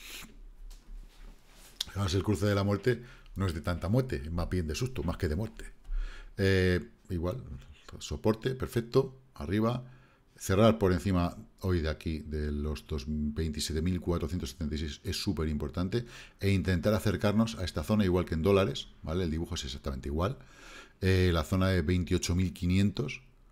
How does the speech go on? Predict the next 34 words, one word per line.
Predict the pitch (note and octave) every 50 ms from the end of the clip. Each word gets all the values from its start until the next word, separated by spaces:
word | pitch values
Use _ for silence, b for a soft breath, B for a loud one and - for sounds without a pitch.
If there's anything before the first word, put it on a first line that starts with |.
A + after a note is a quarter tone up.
| b b b b b _ _ _ _
eh, | D#2 D#2 D#2 D#2 D2+ D2+ D2+ D2+ D2 C#2+ C#2 C2+ C2 B1+ - - _ _ _ - - - _ _ -
es | F#2 F2 -
lo | E2+ E2+
ideal | D#2+ C#2+ D2+ E2 G#2+ - - - - - - _ _ _ _ -
para | D2+ D2+
intentar | C#2+ C#2 D2 C#2 C2+ F2+ F2
atacarla | E2+ - D#2 D#2 - F2+ G2+ A2 A2 A2+ A2
o | G2+ F2+ E2+ D#2+ D2+ C2 -
cerrar | - E2 F#2+ A2+
lo | B2 A#2
más | A2 G#2+ -
cer-, | A2+ - -
por-, | - G2 - -
más | - F#2 F2+ -
cerca | G#2 G2 - F#2
posible | F2 E2 D#2+ G2 G2+ -
para | - F2+
intentar | D2 D2+ D#2 D2+ - E2+ E2
atacarla | D#2 - D#2 D2+ D#2 D#2+ D2+ D2
mañana | D2 D2+ D#2 F2 F#2+ A#2 C#3+ - B B B B B B B B B B B _
y, | G2+ G2 G#2+ B2+ B2+ C3 - - -
eh, | G2 F2+ E2+ D#2+ D#2+ D#2 D2+ D2+ D2 C#2+ C#2+ C#2+ - - - - _ _ - _ -
poder | - E2 D#2 D#2 E2
ir | E2+ F2
a | F2 D2
por | D#2 D2+ D2+
la | D2 C#2+
siguiente | - D#2+ D2+ D2 - D#2
zona | - - D#2 C#2 - - - - - _ - _ _ _ _ _
de | - D2 D2
veintinueve | C#2+ D2 C#2 - D2 D2+ D#2+ D2+
tres | D2+ D#2+ D2+ D2 -
siete | - - E2+ - - C#2+
dos, | D2 D2 C#2+ - B